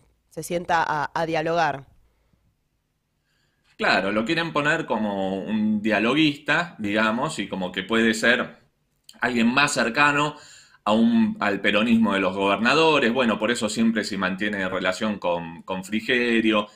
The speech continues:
Speaker 2: y que tiene buenas charlas con los gobernadores y distintos sectores del peronismo.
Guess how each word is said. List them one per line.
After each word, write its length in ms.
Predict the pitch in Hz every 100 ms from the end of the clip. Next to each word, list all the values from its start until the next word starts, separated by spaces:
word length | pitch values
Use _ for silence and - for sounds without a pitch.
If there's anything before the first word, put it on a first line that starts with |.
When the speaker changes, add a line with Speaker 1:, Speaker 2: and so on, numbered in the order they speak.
| _
Speaker 2:
y 80 | 98
que 140 | 101
tiene 240 | 104 107 101
buenas 320 | 101 101 95
charlas 320 | - 104 95
con 120 | -
los 120 | 92 92
gobernadores 760 | 92 92 98 110 110 104 98
y 60 | 92
distintos 420 | 87 107 104 95
sectores 380 | 95 92 101 98
del 160 | 95
peronismo. 640 | 95 110 131 139 123 120